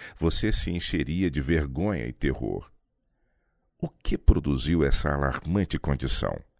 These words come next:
Muitos têm aceito a teoria da verdade, mas não provaram real conversão. Sei do que estou falando. Há poucos que sentem verdadeira tristeza por seus pecados e que têm profundas e pungentes convicções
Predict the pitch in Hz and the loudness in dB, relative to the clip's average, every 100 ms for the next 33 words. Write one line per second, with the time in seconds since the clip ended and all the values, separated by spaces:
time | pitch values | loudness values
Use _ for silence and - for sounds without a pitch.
0 | _ _ - - - - 180 160 131 107 | _ _ -20 -20 -8 -2 0 0 0 0
1 | 98 87 - 107 - 90 85 73 73 92 | 2 2 2 0 0 2 4 4 4 4
2 | 78 71 71 64 87 101 90 69 67 78 | 4 4 4 4 4 4 2 0 0 0
3 | 78 82 73 80 92 82 69 76 78 - | 4 4 6 4 2 2 2 2 2 0
4 | 73 69 69 - 57 52 - - _ - | -2 0 0 0 -2 -4 -8 -20 _ -20
5 | - - - 101 113 76 - - 82 69 | -16 -4 2 4 4 0 -2 0 2 2
6 | 53 52 50 - - - - - - - | 0 -4 -8 -12 -18 -20 -20 -6 -4 0
7 | - 139 151 78 71 - 73 - 92 98 | 4 6 6 4 2 0 0 0 0 0
8 | 80 67 80 78 73 82 90 82 - 73 | 0 2 2 4 4 4 4 4 4 2
9 | - 92 95 78 71 65 78 - 73 - | 2 2 2 2 0 2 2 2 0 2
10 | 82 80 - 104 - - - - 87 98 | 2 2 2 -2 -8 -12 -20 -6 -2 0
11 | - 113 110 95 92 80 - 98 117 82 | 2 2 4 6 4 4 -4 -2 -2 0
12 | 58 78 71 80 82 69 85 101 - - | -2 -2 -2 0 0 0 0 -2 -4 -4
13 | - 73 69 - - 82 85 - | -2 0 0 -2 0 0 0 -4